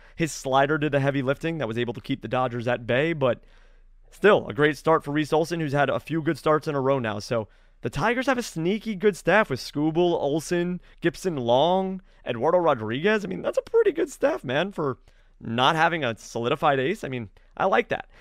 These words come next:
And then two really bad performances, and one of them hits a little too close to home 'cause I streamed Aaron Savale and it blew up in my face, but Justin Steele of the Cubs and Aaron Savale of the Rays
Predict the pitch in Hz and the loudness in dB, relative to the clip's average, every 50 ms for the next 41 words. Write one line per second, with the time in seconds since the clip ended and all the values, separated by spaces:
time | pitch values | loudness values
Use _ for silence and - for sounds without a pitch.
0 | - - - 220 233 240 220 - - - 254 269 240 175 156 165 190 190 196 185 | -12 -6 0 2 2 2 2 0 -2 0 0 2 0 0 0 0 0 0 0 -2
1 | 139 113 - 110 123 147 156 143 - 170 151 - 180 185 185 185 165 185 185 180 | -4 -2 0 2 4 4 4 2 0 -4 -2 -2 -2 -2 -2 -4 -2 -2 -4 -2
2 | 156 147 120 104 - - - - - 131 156 160 151 156 156 143 135 113 - - | -4 -6 -8 -10 -12 -16 -18 -4 0 2 2 4 4 4 2 2 0 -4 -8 -12
3 | - - - - - 151 - 160 147 147 143 143 - 170 156 - 170 160 - - | -20 -20 -16 -12 -10 -10 -6 -2 0 0 0 0 0 -4 -4 -2 -2 -2 -2 -4
4 | 110 120 139 151 151 123 127 110 123 107 - - - - 127 135 143 151 156 156 | -4 -2 -2 -2 -2 -4 -6 -8 -8 -10 -12 -14 -8 -4 -2 -2 0 0 0 0
5 | 143 135 139 139 143 147 143 139 - 147 123 131 135 143 156 165 165 170 160 131 | 2 2 2 2 2 0 -2 -4 -4 -2 0 2 2 2 2 2 0 0 -2 -2
6 | 117 117 117 - - - 120 131 143 147 147 - - 156 147 151 151 - - 175 | -4 -8 -12 -12 -8 -4 -2 0 2 2 2 0 -2 -2 -2 -4 -2 -2 -2 -2
7 | 180 180 - - - - - - - - - - - - - - - - 180 202 | -2 -2 -4 -8 -8 -6 -6 -6 -6 -10 -20 -20 -20 -20 -20 -16 -2 2 2 2
8 | 196 - 208 196 - - 208 208 196 196 156 156 - - 156 170 175 170 143 - | 2 0 -4 -6 -4 0 2 4 4 4 2 -2 -4 -2 0 0 0 0 -2 -4
9 | 120 135 - - 139 139 156 151 139 - 127 117 127 131 135 131 123 113 110 110 | -6 -4 -2 0 0 0 0 -2 -4 -4 -2 0 2 2 2 2 0 -2 -4 -4
10 | 113 123 143 156 160 160 151 | -2 0 2 2 2 0 -2